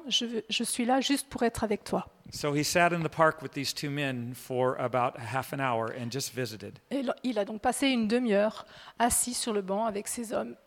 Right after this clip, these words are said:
Speaker 1: <clears throat> simplement à être en relation avec eux.
Speaker 2: Um, the man stopped coming to see him not long after that.
Speaker 1: Peu de temps après ça, l'homme a arrêté de venir le voir en consultation.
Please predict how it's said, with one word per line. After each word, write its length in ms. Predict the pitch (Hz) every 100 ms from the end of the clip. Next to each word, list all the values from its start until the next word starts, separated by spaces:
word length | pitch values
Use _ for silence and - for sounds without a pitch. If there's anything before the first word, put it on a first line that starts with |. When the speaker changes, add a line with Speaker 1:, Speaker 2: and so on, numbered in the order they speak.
| -
Speaker 1:
<clears throat> 200 | 294 196
simplement 680 | - 226 - 226 233 240 233 _ _ _
à 120 | 202
être 180 | 208 -
en 60 | 226
relation 460 | 220 202 - 185
avec 260 | 190 - 202
eux. 60 | - _ _ _ _ _ _ _ -
Speaker 2:
Um, 300 | 120 117 - _ _ 220 - _
the 180 | 151 139
man 300 | 139 185 196
stopped 500 | - - 175 175 -
coming 260 | 165 160 147
to 100 | 131
see 220 | - 165
him 440 | 143 110 104 98 - -
not 240 | 131 139
long 240 | 131 127 123
after 280 | 120 -
that. 180 | 104 104 - - - - - - _ _ _ _ _ - _
Speaker 1:
Peu 100 | -
de 60 | 254
temps 160 | 254 220
après 240 | 208 226
ça, 260 | - 262 277
l'homme 460 | 226 233 262 269 -
a 260 | 190 185
arrêté 340 | 226 240 240 269
de 100 | 208
venir 400 | 190 214 233 214
le 100 | 202
voir 280 | 202 202 196
en 80 |
consultation. 720 | 190 196 - 208 196 - -